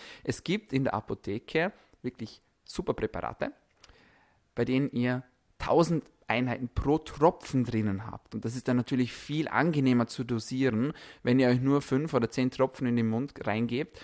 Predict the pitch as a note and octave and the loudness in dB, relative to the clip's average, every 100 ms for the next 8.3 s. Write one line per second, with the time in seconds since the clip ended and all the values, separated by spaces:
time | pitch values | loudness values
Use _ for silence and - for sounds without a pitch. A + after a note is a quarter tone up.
0 | - - B2 - C3 B2+ A#2+ B2 B2+ A#2 | -20 -12 -8 0 0 2 2 2 0 -2
1 | A#2+ - C3+ A2+ B2+ B2+ A#2 B2 A#2 - | -4 -2 0 0 -2 -4 -4 -2 -4 -2
2 | A2+ A#2 A2+ - A2 B2+ C#3 C#3+ B2 B2 | 0 0 0 -2 -2 0 0 0 -2 -2
3 | A#2 A#2 - G#2+ C3+ B2+ - G#2+ A2+ A2 | -2 -2 -2 -2 0 0 0 0 0 0
4 | G2+ A#2+ C3+ - B2+ A2+ A#2+ B2 - A2 | 2 2 0 -2 -4 -2 0 -2 -2 -4
5 | A2+ G#2+ A2+ - G#2+ A2+ - G2+ - F#2 | 0 0 0 2 0 0 -4 -6 -8 -12
6 | G2 F2+ - - - - - - - - | -12 -12 -14 -16 -14 -14 -16 -20 -20 -20
7 | - _ _ _ A2 A#2+ B2 D3+ B2 C3 | -20 _ _ _ -6 -4 0 4 6 6
8 | C#3+ B2+ B2+ | 4 2 0